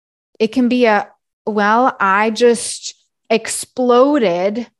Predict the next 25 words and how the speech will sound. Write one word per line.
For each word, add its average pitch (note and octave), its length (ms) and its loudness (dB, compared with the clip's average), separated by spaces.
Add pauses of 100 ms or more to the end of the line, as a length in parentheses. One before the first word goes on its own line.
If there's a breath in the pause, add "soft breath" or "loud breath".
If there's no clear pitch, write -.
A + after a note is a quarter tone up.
with A3 300 -2
my G3+ 180 -4
partner G3+ 680 -6
instead G#3+ 420 -4
of G3 160 -6
talking G3 800 -8 (440)
calmly. G#3+ 1000 -6 (560)
And F#3 100 -10
then F3+ 180 -8
they C#4 160 2
got D#4 220 0
triggered C#4+ 560 0
and F#3+ 120 -2
then F3+ 180 -8
they C#4+ 180 2
yelled C4+ 560 2
and G#3 120 -2
then F#3+ 240 -4 (380 soft breath)
we D4+ 160 0
didn't B3+ 340 -2 (160)
have G#3+ 500 -2 (140)
clear A#3+ 220 -4
communication G3 680 -10
at - 100 -12
all." - 320 -8